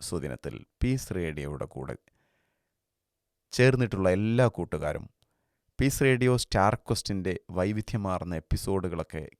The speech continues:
കേട്ടിട്ടുണ്ടാവുമെന്ന് വിചാരിക്കുകയാണ്. പീസ് റേഡിയോ സ്റ്റുഡിയോയിൽ നിന്നും ഞാൻ നിങ്ങളുടെ വി ടി അങ്കിളാണ്. കൂട്ടുകാരെ, അപ്പോൾ നമുക്ക് ഇന്നത്തെ എപ്പിസോഡിൽ, ആ, പതിവ് പോലെ വ്യത്യസ്ത കൂട്ടുകാർ അവതരിപ്പിക്കുന്ന പരിപാടികളുണ്ട്.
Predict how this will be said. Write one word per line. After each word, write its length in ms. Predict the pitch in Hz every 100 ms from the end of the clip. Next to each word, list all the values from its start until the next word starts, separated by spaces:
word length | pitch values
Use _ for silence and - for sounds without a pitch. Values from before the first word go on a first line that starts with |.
| -
കേട്ടിട്ടുണ്ടാവുമെന്ന് 840 | 80 - 90 87 73 78 82 76
വിചാരിക്കുകയാണ്. 680 | 69 58 60 71 57 60 117 _ _ _ _ _ -
പീസ് 200 | 107 95
റേഡിയോ 240 | 85 76
സ്റ്റുഡിയോയിൽ 440 | 80 85 73 78
നിന്നും 320 | 73 65 104 -
ഞാൻ 200 | 85 71
നിങ്ങളുടെ 220 | 65 71
വി 180 | 65 67 -
ടി 60 |
അങ്കിളാണ്. 540 | 78 76 78 64 76 156 _ _ _ _ _ _
കൂട്ടുകാരെ, 540 | 104 95 92 82 95 -
അപ്പോൾ 380 | 107 101 101 -
നമുക്ക് 300 | 98 98 -
ഇന്നത്തെ 580 | 87 85 95 - 71 82 _
എപ്പിസോഡിൽ, 720 | 65 - - - 67 78 135 _ _ _ _ _ _ _ _
ആ, 280 | - 52 50 - - -
പതിവ് 240 | 107 147
പോലെ 400 | 123 95 85 110 208 _ _ _ _ _ _ _ _ -
വ്യത്യസ്ത 460 | 120 131 - - - _ _
കൂട്ടുകാർ 440 | _ 98 90 87 85
അവതരിപ്പിക്കുന്ന 540 | 78 85 - - 80
പരിപാടികളുണ്ട്. 800 | 78 - 80 76 82 76 73 117